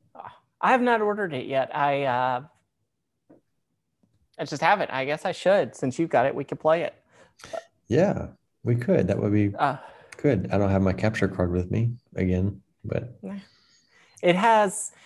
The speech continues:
Speaker 1: I saw the reviews came out and it went from anywhere five out of ten to nine out of ten. So it's, like, such a range on reviews. And I think it's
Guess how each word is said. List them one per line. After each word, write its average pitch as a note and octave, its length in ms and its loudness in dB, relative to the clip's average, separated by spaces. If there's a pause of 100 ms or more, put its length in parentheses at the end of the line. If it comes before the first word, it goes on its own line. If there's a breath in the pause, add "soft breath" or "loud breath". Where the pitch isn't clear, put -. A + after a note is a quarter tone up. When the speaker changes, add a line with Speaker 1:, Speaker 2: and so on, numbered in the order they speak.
(200 loud breath)
Speaker 1:
I F3+ 120 4
saw A#3+ 300 4
the G3+ 200 4
reviews D#3+ 540 2
came D3 260 2
out C3+ 240 6
and D3 100 2
it D#3+ 120 2
went F3+ 160 2
from E3 200 0
anywhere E3 420 4
five D#3 360 2
out F3 160 4
of E3 60 0
ten F#3+ 320 -2
to D#3 160 -4
nine B2+ 340 -2
out E3+ 160 -2
of F3 80 -2
ten. G3 320 -2
So D#3+ 220 0
it's, D3+ 160 -6
like, - 160 -10
such - 420 -2
a C#3 60 -2
range B2+ 720 -4 (680 soft breath)
on B2 380 -2
reviews. B2+ 720 -6
And C3+ 240 -8
I - 20 -2
think A3 260 -2
it's - 440 -6